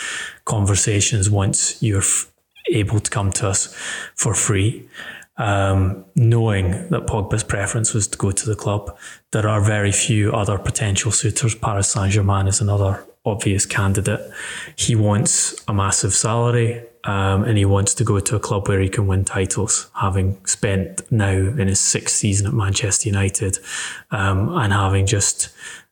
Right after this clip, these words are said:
a League Cup and a, um, Europa League to show for that period there. The Allegri interest is fascinating because I think it's fair to argue that Pogba's best two club seasons of his career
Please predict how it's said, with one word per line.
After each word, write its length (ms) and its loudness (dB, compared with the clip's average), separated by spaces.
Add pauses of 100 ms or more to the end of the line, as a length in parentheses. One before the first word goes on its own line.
(140)
a 360 2
League 260 2
Cup 640 -4
and 200 0
a, 340 0 (440)
um, 320 2
Europa 320 2
League 400 0
to 100 0
show 500 0
for 140 0
that 280 -2
period 380 0
there. 380 0 (600)
The 100 0
Allegri 580 4
interest 480 2
is 100 0
fascinating 600 0
because 680 0
I 80 -4
think 560 -4
it's 340 -2
fair 220 2
to 340 -2
argue 460 2
that 460 0
Pogba's 440 0
best 680 -2
two 440 2 (380)
club 400 0
seasons 840 0
of 140 0
his 140 2
career 600 0